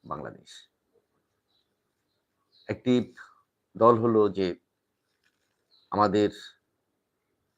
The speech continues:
আহ, নির্দিষ্ট কোনো বন্ধু নেই, সবাই আমাদের বন্ধু। আর একটি দল হলো আমাদের নির্দিষ্ট কোনো বন্ধু আছে,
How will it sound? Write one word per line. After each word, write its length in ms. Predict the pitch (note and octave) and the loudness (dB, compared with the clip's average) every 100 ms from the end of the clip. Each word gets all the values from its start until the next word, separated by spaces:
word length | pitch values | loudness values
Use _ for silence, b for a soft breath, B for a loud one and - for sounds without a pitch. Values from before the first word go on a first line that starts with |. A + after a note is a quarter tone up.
| _ _ _ _ _ _ _ - | _ _ _ _ _ _ _ -4
আহ, 220 | E2+ E2+ | -2 0
নির্দিষ্ট 460 | G2+ A#2+ B2 - F#2+ | -2 -4 -8 -12 -12
কোনো 200 | G2+ F#2+ | -8 -6
বন্ধু 380 | F#2 F#2+ F#2 D2 | -4 -6 -10 -18
নেই, 160 | C2+ _ _ _ _ _ - | -20 _ _ _ _ _ -20
সবাই 380 | - G2 G2+ | -6 -2 -2
আমাদের 300 | F2 E2 D#2 | -2 -4 -8
বন্ধু। 320 | D2 D#2 D2+ _ _ _ _ _ _ _ _ _ _ _ - | -10 -12 -18 _ _ _ _ _ _ _ _ _ _ _ -8
আর 120 | F#2 | -6
একটি 200 | F#2 - | -6 -6
দল 160 | F#2 F#2+ | -8 -6
হলো 160 | G#2+ G2 | -4 -4
আমাদের 280 | F2 D#2+ E2 | -4 -8 -10
নির্দিষ্ট 400 | F#2 G#2 G2+ - | -12 -14 -20 -20
কোনো 200 | - F2 | -16 -12
বন্ধু 360 | D#2 F#2 F#2+ F2+ | -8 -8 -6 -8
আছে, 260 | D#2 - | -8 -14